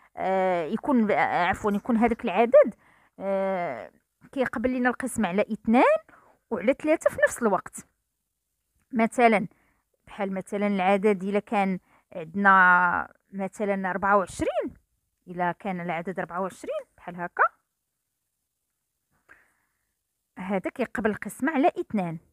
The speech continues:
لأن رقم وحداتي عدد زوجي، وهذا العدد كيقبل القسمة على ثلاثة، لأن إلا جمعت أربعة مع، آه، اثنان تعطيني ستة. إذا يقبل القسمة على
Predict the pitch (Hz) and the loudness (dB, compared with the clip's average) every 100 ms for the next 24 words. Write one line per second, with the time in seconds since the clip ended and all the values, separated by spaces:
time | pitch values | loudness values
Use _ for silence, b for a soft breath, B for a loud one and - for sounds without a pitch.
0 | _ _ 180 - 196 190 185 - 185 175 | _ _ -20 -12 -8 -8 -8 -6 -4 -4
1 | 196 175 208 381 277 269 381 240 311 135 | -4 -4 -4 -2 -2 0 0 0 -4 -4
2 | 156 _ b b b b - 170 196 175 | -16 _ b b b b -8 -4 -2 -2
3 | 170 233 370 233 202 - 240 370 - 208 | -2 0 -2 -6 -6 0 0 0 -4 -10
4 | 269 277 302 - 294 - 175 170 196 190 | -6 -6 -6 0 -2 0 -6 -4 -4 -2
5 | 190 165 202 170 - 202 190 175 190 165 | -4 -2 -4 -4 -8 -6 0 2 0 -2
6 | 185 - _ 190 180 175 185 - 269 381 | -6 -6 _ -4 -2 -2 -6 -4 -2 -2
7 | 180 - 254 294 - - - b b b | -4 -4 -4 -4 -6 -8 -10 b b b
8 | 196 190 208 - 220 214 - 220 - 180 | -2 0 0 0 2 2 0 -8 -6 -6
9 | 175 | -4